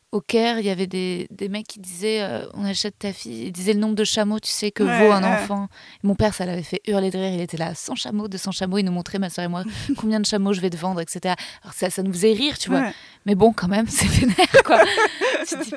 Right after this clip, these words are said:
Speaker 1: Waouh ». Et, euh, mais oui, oui, non, non. Et, et tu vois, cette fabuleuse grand-mère que j'avais, elle cuisinait très, très mal.
Speaker 2: Ah, c'est marrant, donc c'est l'image que t'as eue,
Speaker 1: Ouais,
Speaker 2: euh,
Speaker 1: j'avais l'image de
Speaker 2: les
Speaker 1: je,
Speaker 2: femmes
Speaker 1: je
Speaker 2: libérées ne cu-, cuisinent mal,
Speaker 1: Bah,
Speaker 2: quoi.
Speaker 1: elle, elle, c'était vraiment une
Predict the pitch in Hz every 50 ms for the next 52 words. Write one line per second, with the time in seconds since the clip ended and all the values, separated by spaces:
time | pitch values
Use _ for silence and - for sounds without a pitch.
0 | 240 175 185 202 220 214 208 196 180 175 156 - - 277 294 277 262 247 - _
1 | _ - 196 196 190 185 185 180 180 180 175 170 170 180 175 170 170 185 196 208
2 | 233 285 294 311 294 269 247 240 240 240 - 220 247 226 254 247 233 214 - 214
3 | 240 285 302 - 240 214 - 233 214 190 220 233 226 202 - 208 196 202 196 202
4 | 220 220 - - 220 202 180 190 185 185 185 208 240 - _ _ _ _ _ _
5 | _ _ - 202 190 - 202 190 175 185 175 - - - - - 196 180 175 180
6 | 190 190 - _ _ - - - 226 214 247 247 - - 190 190 208 226 214 247
7 | - - 226 214 220 226 220 233 247 262 247 - - 202 190 - 202 196 196 202
8 | 220 247 285 285 294 311 320 233 285 247 220 254 240 233 226 226 233 247 262 240
9 | 220 220 208 214 226 190 - 247 233 240 247 262 240 240 247 254 240 254 254 262
10 | 262 247 226 202 - 196 214 - - 220 208 214 226 226 214 208 214 202 - -
11 | 233 247 233 214 190 175 - - - - - 185 170 180 185 202 208 202 196